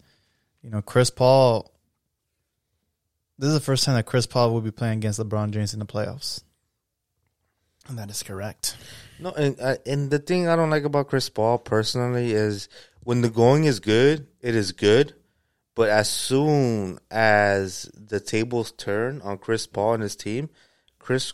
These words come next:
Speaker 3: Paul starts becoming toxic. And I feel like that toxicity is gonna be their downfall.
Speaker 1: I just don't feel like LeBron is fel-, healthy enough, and A D is, is, um, is they have enough chemistry on the field for them to,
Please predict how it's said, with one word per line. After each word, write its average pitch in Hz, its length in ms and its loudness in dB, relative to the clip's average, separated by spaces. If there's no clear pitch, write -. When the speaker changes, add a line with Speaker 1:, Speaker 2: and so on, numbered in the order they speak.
Speaker 3:
Paul 127 320 2
starts 120 240 0
becoming 120 320 -6
toxic. 110 420 -8
And 104 100 -6
I 104 60 0
feel 127 160 -2
like 113 100 2
that 107 200 2
toxicity 120 840 -2
is 107 180 -6
gonna 117 140 0
be 120 80 -2
their 117 120 0
downfall. 113 440 -4
Speaker 1:
I 143 120 -2
just 202 240 0
don't 170 160 2
feel 131 300 -4
like 143 240 -2
LeBron 107 540 0
is 117 160 -2
fel-, 110 280 -4
healthy 117 360 0
enough, 131 280 0
and 113 140 0
A 110 120 0
D 113 260 -2
is, - 260 -6
is, 107 240 -8
um, - 340 -16
is 113 380 -4
they 123 180 0
have 117 240 0
enough 120 300 2
chemistry 123 440 0
on 117 180 2
the 110 80 0
field 120 540 2
for 113 160 -4
them 110 220 2
to, 107 400 -4